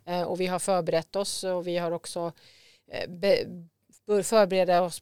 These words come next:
inte bara på den militära sidan, utan också liksom på den utrikespolitiska sidan med,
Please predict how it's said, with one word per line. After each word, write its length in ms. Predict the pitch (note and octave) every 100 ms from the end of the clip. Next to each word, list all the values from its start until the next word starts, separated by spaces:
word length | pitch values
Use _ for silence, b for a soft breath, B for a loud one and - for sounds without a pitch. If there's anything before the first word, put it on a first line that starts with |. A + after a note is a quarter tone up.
| -
inte 220 | G#3 G3 G3
bara 240 | F#3 F#3
på 160 | - A3
den 140 | A3+
militära 460 | A#3 A3 F#3+ D#3+ D#3
sidan, 340 | F3 D#3+ D#3
utan 220 | D3+ E3
också 280 | D#3+ - F3
liksom 280 | D#3+ - D#3+
på 180 | F3 E3
den 200 | D#3+ E3+
utrikespolitiska 720 | D#3+ D#3+ - G3+ G#3 - G3
sidan 560 | G#3+ G3 G3 G3+ G3+
med, 360 | F#3 F3 E3+